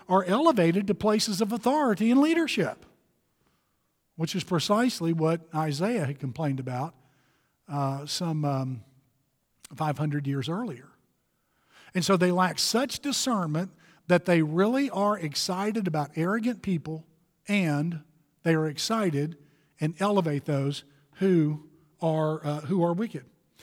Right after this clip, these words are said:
Well, that's what happens in verse fifteen, and God complains all about it. But then there's verse sixteen to eighteen. If they'll return to him, here's what happens. <coughs> Now, the people here spoken of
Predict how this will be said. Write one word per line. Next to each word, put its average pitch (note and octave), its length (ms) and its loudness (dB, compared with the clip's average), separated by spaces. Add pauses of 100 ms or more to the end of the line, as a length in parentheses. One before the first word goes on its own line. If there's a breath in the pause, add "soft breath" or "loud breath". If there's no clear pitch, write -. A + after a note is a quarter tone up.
(220 loud breath)
Well, F3 220 4
that's G3+ 280 0
what A3+ 100 2
happens F#3 340 0
in D#3+ 80 -4
verse D#3+ 200 -2
fifteen, A3+ 380 0
and C#3+ 80 0
God G3 240 2
complains D#3+ 340 0
all C#3+ 160 -2
about C#3+ 300 -6
it. - 80 -20 (560 soft breath)
But D#3 160 4
then B3 320 4
there's F#3 200 4
verse D#3+ 260 -2
sixteen E3 460 0
to D#3+ 60 -4
eighteen. F3+ 520 -4 (640)
If C#3 140 -4
they'll F3 180 4
return B3+ 440 0
to F3+ 60 2
him, C#3+ 360 0
here's F3 240 -2
what F#3 140 -4
happens. - 500 -6
<coughs> - 40 -20 (1200 loud breath)
Now, E3+ 140 6
the D3+ 100 -2
people B3 360 2
here A#3 180 0
spoken G3 420 0
of D3 280 -2